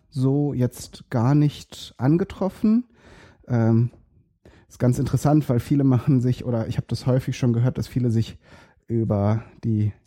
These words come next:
chinesischen, äh, chinesische Küche lustig gemacht haben, dass da so viel frittiert wird.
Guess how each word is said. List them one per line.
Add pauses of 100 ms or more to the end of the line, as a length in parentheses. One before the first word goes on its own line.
(120)
chinesischen, (640)
äh,
chinesische
Küche (440)
lustig
gemacht
haben,
dass
da
so
viel
frittiert
wird.